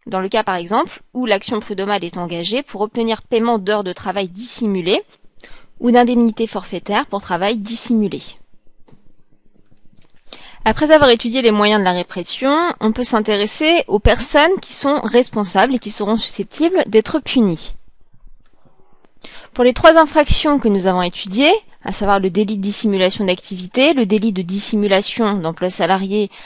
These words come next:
et le délit de recours au travail salarié, pour ces trois cas, le salarié dissimulé ne peut pas être responsable de l'infraction. Il est en effet considéré comme la victime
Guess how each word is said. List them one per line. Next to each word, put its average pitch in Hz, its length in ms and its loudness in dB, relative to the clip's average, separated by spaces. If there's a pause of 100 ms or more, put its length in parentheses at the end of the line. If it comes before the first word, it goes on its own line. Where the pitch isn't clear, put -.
(220)
et - 80 0
le 190 100 0
délit 202 220 -4
de 180 100 0
recours 220 680 0 (140)
au 190 80 -4
travail 170 300 -4
salarié, 160 540 -2 (460)
pour 208 120 -12
ces 208 120 -4
trois 277 300 2
cas, 226 300 6 (460)
le 196 100 -2
salarié 254 460 4
dissimulé 220 560 2 (160)
ne 233 120 4
peut 233 160 0
pas 311 240 8 (340)
être 240 220 -2
responsable 277 760 4
de 196 80 2
l'infraction. 233 600 2 (1800)
Il 208 140 0
est 220 100 2
en 233 80 8
effet 233 200 4
considéré 202 720 2
comme 220 180 2
la 196 120 4
victime 214 640 0